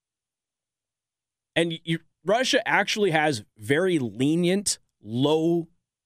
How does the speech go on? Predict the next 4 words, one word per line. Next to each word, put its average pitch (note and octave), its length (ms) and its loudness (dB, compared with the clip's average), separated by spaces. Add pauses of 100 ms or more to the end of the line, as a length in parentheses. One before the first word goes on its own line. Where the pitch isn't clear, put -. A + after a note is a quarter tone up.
(140)
quantity D#3 640 0 (540)
sentencing. G3+ 720 0
<laughs> - 40 -20 (460)
So - 440 0